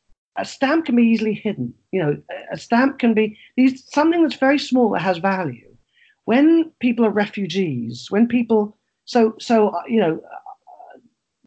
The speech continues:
Jews, for example, who were having to run from one country to another, often had collections of stamps because they could be hidden, they could move them quickly. There are all sorts of, you know, there, there, there are all sorts of little quirks about,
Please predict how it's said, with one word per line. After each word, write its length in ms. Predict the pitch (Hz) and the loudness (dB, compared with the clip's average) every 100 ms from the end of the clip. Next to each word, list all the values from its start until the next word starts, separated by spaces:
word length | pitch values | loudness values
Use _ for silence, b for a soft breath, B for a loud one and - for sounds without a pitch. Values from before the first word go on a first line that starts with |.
| _ _ | _ _
Jews, 320 | 170 254 233 | -2 2 2
for 100 | 151 | 0
example, 600 | 131 123 113 113 117 160 - _ | -4 -4 -8 -10 -10 -12 -12 _
who 160 | 165 | -4
were 200 | 156 156 | 0 2
having 240 | 156 175 165 | 0 -2 -2
to 100 | 165 | -2
run 240 | 170 170 | 0 0
from 100 | 160 | 0
one 160 | 156 160 | -2 -2
country 300 | 160 151 143 | -4 -6 -6
to 80 | 147 | -4
another, 340 | 151 147 123 b b b b | -4 -4 -6 b b b b
often 540 | 214 233 - 208 208 - _ _ _ | 0 0 2 2 2 0 _ _ _
had 340 | - 214 220 214 | -4 0 0 0
collections 480 | 214 196 - 185 175 | 0 0 0 -4 -4
of 80 | |
stamps 320 | - 220 160 - | -4 -2 -2 -4
because 340 | 190 - 196 | -6 -2 -2
they 140 | 185 | 0
could 200 | 180 165 | -2 -4
be 120 | 165 170 | -4 -6
hidden, 480 | 196 185 190 208 - _ _ _ _ _ - | -4 -2 -2 -2 -6 _ _ _ _ _ -8
they 80 | - | -4
could 180 | 202 | -2
move 460 | 180 196 208 208 185 | 2 4 6 4 2
them 180 | 196 190 | -2 -2
quickly. 640 | - 214 208 - 190 208 b b b | -2 -6 -6 -6 -6 -6 b b b
There 80 | 247 | -2
are 80 | 269 | 0
all 200 | 330 415 | 2 0
sorts 340 | 403 415 415 - | 0 -4 -4 -4
of, 180 | 320 285 - b _ | -6 -6 -16 b _
you 80 | 311 | 2
know, 80 | 277 | 4
there, 180 | 302 | 2
there, 220 | 277 302 285 | 2 0 0
there 140 | 285 | -2
are 60 | 285 | -4
all 180 | 302 349 | -4 -4
sorts 160 | 339 | -6
of 100 | 320 | -6
little 240 | 277 285 285 | -4 -4 -6
quirks 560 | - 285 247 - - | -4 2 2 0 -4
about, 380 | 180 170 156 - | -2 0 0 -4